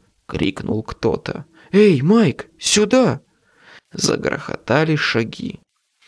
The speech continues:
И тут двое молодых парней в тренировочных костюмах и кроссовках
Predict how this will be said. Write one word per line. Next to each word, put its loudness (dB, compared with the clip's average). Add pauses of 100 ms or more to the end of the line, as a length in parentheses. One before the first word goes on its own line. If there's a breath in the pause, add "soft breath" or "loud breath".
И 0
тут 0 (220 loud breath)
двое 2
молодых 2
парней -2
в -16
тренировочных 0
костюмах -2
и -2
кроссовках -2